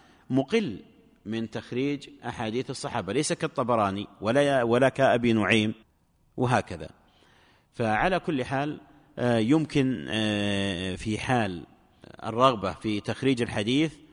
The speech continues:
آه، أن نرجع لكتب، آه، معاجم، آه، الصحابة أو كتب معرفة الصحابة التي وجدت. ودعونا نستعرض ما الذي نعرفه من كتب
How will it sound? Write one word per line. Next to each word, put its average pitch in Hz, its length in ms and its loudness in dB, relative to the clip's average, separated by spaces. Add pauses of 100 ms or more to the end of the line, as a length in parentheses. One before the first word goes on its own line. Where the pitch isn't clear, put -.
(460)
آه، 101 300 0
أن 110 320 0
نرجع 117 400 4
لكتب، 110 420 0 (380)
آه، 98 220 -2
معاجم، 110 640 2
آه، 101 400 -4
الصحابة 104 420 -4
أو 98 100 -4
كتب 117 300 -8
معرفة 113 380 -6
الصحابة 123 600 -4 (540)
التي 135 680 -2 (120)
وجدت. - 640 -6 (1080)
ودعونا 127 640 4
نستعرض 131 560 -2 (280)
ما 151 100 0
الذي 127 260 0
نعرفه 110 520 0
من 107 180 2
كتب 117 360 2